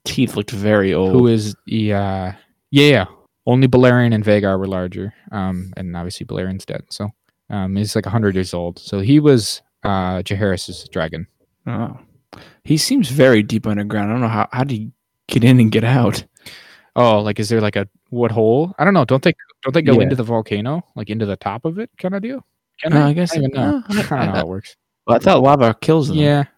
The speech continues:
Speaker 2: but maybe there's, like, inside the in-, inner, like, not swimming through the lava, but maybe there's
Speaker 1: Oh, it's in, like,
Speaker 2: passages
Speaker 1: the
Speaker 2: in there.
Speaker 1: vent.
Speaker 2: Yeah, yeah. I don't know. I don't know, man. Uh, but so he's
Speaker 1: But
Speaker 2: trying
Speaker 1: that's
Speaker 2: to, he's trying to get Verm-,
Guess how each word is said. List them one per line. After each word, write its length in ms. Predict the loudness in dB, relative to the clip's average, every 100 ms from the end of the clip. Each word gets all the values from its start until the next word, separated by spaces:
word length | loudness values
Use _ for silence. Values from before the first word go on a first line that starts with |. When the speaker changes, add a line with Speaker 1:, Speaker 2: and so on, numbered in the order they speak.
| _ _ -6
Speaker 2:
but 100 | 0
maybe 180 | 2
there's, 220 | 4 4 2
like, 200 | -2 -2
inside 600 | -4 -2 -2 0 2 0
the 100 | -4
in-, 340 | -6 -8 -10 -10
inner, 480 | -8 -6 -6 -6 -8 _ _ _
like, 140 | 0 2
not 160 | 2
swimming 380 | 2 2 2 2
through 180 | 2 2
the 100 | 2
lava, 440 | 2 0 0 -2
but 200 | -2 -6 -8 _
maybe 200 | -8 -6
there's 300 | -4 -6 -10 -18 _ _ _ -4
Speaker 1:
Oh, 80 |
it's 300 | 0 0 0
in, 100 | -2 -4
like, 120 | -2
Speaker 2:
passages 20 |
Speaker 1:
the 80 | -4
Speaker 2:
in 60 |
there. 160 | -2 -2
Speaker 1:
vent. 180 | -2 -2
Speaker 2:
Yeah, 160 | -6 -6
yeah. 520 | -8 -10 -14 _ -12
I 20 |
don't 140 | -10 -12
know. 120 | -12 -4
I 160 | -2
don't 120 | -2 -4
know, 80 |
man. 180 | -8 -10 -12 _ _ _ -2
Uh, 180 | 0 0
but 160 | -2
so 240 | -4 0 2
he's 180 | 2 2
Speaker 1:
But 80 | 2
Speaker 2:
trying 160 | 2
Speaker 1:
that's 120 | 2 -2
Speaker 2:
to, 60 | -8 -10
he's 140 | -4
trying 160 | -2 -2
to 60 |
get 180 | -4 -6 _ _ _
Verm-, 360 | -4 -2 -6